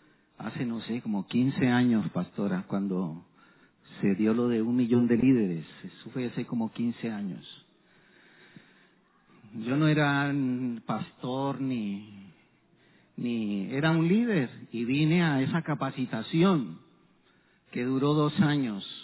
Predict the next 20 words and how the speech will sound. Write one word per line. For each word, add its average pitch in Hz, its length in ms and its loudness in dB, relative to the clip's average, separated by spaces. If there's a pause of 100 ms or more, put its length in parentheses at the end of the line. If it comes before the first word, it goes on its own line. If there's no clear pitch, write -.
(1700)
Y - 140 -4
en 135 100 2
esa 156 220 2
capacitación 160 920 2
el 151 160 2
compromiso 160 1120 4 (960)
era 151 300 4
que 156 140 4
el 147 100 4
que 151 100 4
recibe 156 500 4
la 190 140 4
capacitación 185 1160 6 (760)
debe 160 600 8 (160)
luego 139 380 6
reproducirse 156 1200 2
en 147 260 2
diez 165 240 6
líderes 156 460 6
más. 117 280 2